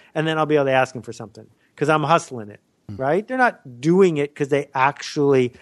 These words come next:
Speaker 1: have something in their heart. They're doing it 'cause they can hustle the system. And as I said, I've never met anyone who wanted to be hustled. That's not what feels to me like a successful life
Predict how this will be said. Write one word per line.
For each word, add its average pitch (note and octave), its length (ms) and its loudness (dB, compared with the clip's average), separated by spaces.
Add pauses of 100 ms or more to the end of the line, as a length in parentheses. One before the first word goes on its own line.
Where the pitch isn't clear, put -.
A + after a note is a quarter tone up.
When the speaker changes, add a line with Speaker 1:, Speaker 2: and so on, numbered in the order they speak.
(120)
Speaker 1:
have C#3+ 200 0
something B2 560 -6
in B2 160 -4
their A2 220 -6
heart. G#3 420 2
They're D3+ 100 2
doing F3 380 4
it D3 220 -4 (240)
'cause D#3 160 -2
they E3+ 100 0
can E3 140 -2
hustle D#3+ 320 -2
the E3 100 -4
system. - 420 -12 (680)
And C3 100 -2
as C#3+ 160 4
I E3+ 100 4
said, D#3 220 4
I've C3 160 2
never C3+ 280 -2
met A#2+ 300 -4
anyone C#3+ 560 0
who B2+ 100 -6
wanted A#2+ 400 -4
to A#2+ 40 -8
be A2 140 -6
hustled. B2 520 -6 (400)
That's A#2+ 260 -6
not C#3+ 440 2 (320)
what C3 180 -4
feels C3 320 0
to - 140 -12
me B2 220 -2
like A2+ 160 -4
a A2+ 60 -8
successful A2+ 560 -6
life D#3 360 4